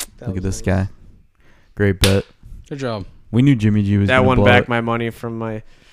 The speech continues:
Speaker 3: Chiefs
Speaker 1: Chiefs and
Speaker 3: bet.
Speaker 1: Rams parlay.
Speaker 3: Yeah.
Speaker 2: That was not one of those things where I looked at it as the Rams being down ten and said, "Wow, the Rams are done."
Speaker 1: Fuck
Speaker 3: Not
Speaker 1: yeah.
Speaker 3: at all,
Speaker 1: No,
Speaker 3: actually.
Speaker 1: I,
Speaker 3: It was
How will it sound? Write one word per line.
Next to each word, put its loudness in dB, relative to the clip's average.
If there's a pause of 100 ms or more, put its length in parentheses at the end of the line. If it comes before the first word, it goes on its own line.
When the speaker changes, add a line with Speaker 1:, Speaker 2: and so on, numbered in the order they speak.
(200)
Speaker 3:
Chiefs -4
Speaker 1:
Chiefs -12
and -4
Speaker 3:
bet. 0
Speaker 1:
Rams -6
parlay. -16
Speaker 3:
Yeah. -10 (380)
Speaker 2:
That -4
was -6
not -4
one -4
of -4
those -6
things -6
where -2 (260)
I -4
looked -4
at -2
it -4
as -6
the -4
Rams -2
being -4
down -2
ten -4
and -8
said, -6 (240)
"Wow, -6
the -8
Rams -8
are -4
done." -6 (320)
Speaker 1:
Fuck -12
Speaker 3:
Not 8
Speaker 1:
yeah. 6
Speaker 3:
at 4
all, 8
Speaker 1:
No, -2
Speaker 3:
actually. -2
Speaker 1:
I, -6
Speaker 3:
It -4
was 0